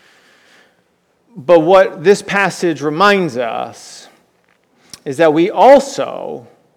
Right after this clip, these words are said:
should shout for joy over our salvation or over that moment of triumph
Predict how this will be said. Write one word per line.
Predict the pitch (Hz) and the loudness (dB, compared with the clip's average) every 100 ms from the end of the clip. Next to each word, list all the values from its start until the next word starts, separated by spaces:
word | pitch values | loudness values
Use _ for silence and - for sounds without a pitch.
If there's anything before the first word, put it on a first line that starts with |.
| _ _ | _ _
should | - - 254 147 131 131 156 147 - _ _ _ _ | -10 2 4 4 0 -4 -8 -12 -18 _ _ _ _
shout | - - 208 214 233 226 - - _ | -20 -6 -2 0 0 -4 -12 -20 _
for | _ 175 165 | _ -8 -6
joy | 127 165 185 131 139 120 135 190 220 _ _ _ _ _ _ - | -4 0 0 0 -6 -10 -10 -10 -12 _ _ _ _ _ _ -8
over | 180 196 190 160 151 151 151 - - | 2 4 4 2 0 0 -6 -18 -2
our | 147 151 151 147 - - | 0 2 0 -4 -8 -18
salvation | - 165 156 143 175 196 - - 123 | -4 0 0 0 2 2 -2 -10 -12
or | 123 131 - - - | -8 -8 -8 -16 0
over | 185 226 165 170 151 143 - | 4 4 2 2 2 0 -4
that | 170 147 | -2 -2
moment | 160 196 196 170 160 175 | 0 0 0 -2 -4 -6
of | 170 - | -8 -8
triumph | - 196 196 165 127 - - - - - | -4 0 0 0 -4 -10 -20 -20 -20 -20